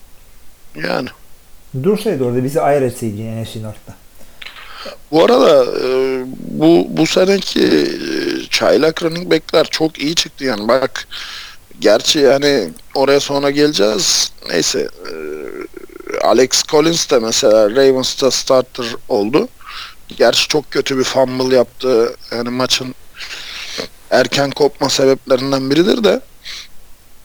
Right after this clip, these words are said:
Speaker 2: Onun dışında iyiydi.
Speaker 1: Kerim, Kerim Hunt hala domine etmeye devam ediyor.
Speaker 2: Ligi domine ediyor adam. Kerim Hunt orada,
Speaker 1: Hı.
Speaker 2: e, Chicago'da, e, Tariq Cohen aslanlar gibi oynuyor.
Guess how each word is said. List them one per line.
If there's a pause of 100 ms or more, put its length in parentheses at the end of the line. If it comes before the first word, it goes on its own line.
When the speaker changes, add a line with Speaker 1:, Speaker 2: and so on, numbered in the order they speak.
(440)
Speaker 2:
Onun
dışında
iyiydi.
Speaker 1:
Kerim, (160)
Kerim
Hunt (200)
hala
domine
etmeye
devam
ediyor. (720)
Speaker 2:
Ligi
domine
ediyor
adam. (120)
Kerim
Hunt
orada, (120)
Speaker 1:
Hı.
Speaker 2:
e,
Chicago'da,
e,
Tariq
Cohen (1080)
aslanlar
gibi
oynuyor.